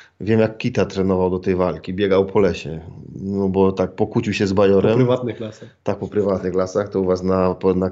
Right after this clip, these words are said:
Speaker 1: in the cage p l wywiad jest z Kitą, polecam zobaczyć z tej konferencji prasowej,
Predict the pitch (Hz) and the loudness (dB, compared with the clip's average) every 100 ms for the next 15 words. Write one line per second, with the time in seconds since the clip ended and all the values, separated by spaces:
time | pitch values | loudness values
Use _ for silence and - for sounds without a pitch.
0 | - 98 95 101 92 - 92 95 92 90 | -4 -2 0 2 0 0 2 4 4 0
1 | 95 87 87 90 90 90 - - - 98 | -2 0 0 2 2 0 -6 -20 -12 -8
2 | 95 98 101 101 - 95 92 98 95 92 | -2 0 0 -2 2 2 2 2 2 2
3 | 90 87 - 95 98 98 - 87 85 85 | 2 0 0 -4 -4 -8 -12 -14 -14 -18
4 | - 95 92 90 95 92 92 92 92 87 | -8 -4 -4 -4 -4 0 2 2 0 0
5 | 95 - 92 92 104 | 0 2 2 4 2